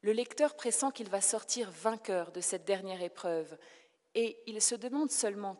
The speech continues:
comment notre héros va s'y prendre pour y parvenir. Ce ne sera pas par la force, bien évidemment, puisqu'il est seul. Il va à nouveau devoir faire montre de son astuce.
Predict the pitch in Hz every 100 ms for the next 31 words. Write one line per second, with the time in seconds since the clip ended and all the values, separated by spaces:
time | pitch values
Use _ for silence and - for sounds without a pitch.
0 | - 262 226 190 208 - 202 196 - 190
1 | 185 214 233 180 175 190 - 190 180 170
2 | - 180 175 175 170 165 165 156 147 -
3 | _ _ _ _ _ _ _ _ _ _
4 | _ _ _ _ _ - 180 - 180 180
5 | 240 233 175 165 - 170 - - - -
6 | - 175 175 170 165 170 165 165 196 -
7 | _ _ _ _ 196 - 196 170 165 -
8 | 190 160 143 - _ _ _ _ _ _
9 | _ _ _ _ _ _ _ _ _ -
10 | 240 247 302 262 277 302 254 214 226 -
11 | 240 214 226 269 - 196 185 - 185 175
12 | - - 170 - -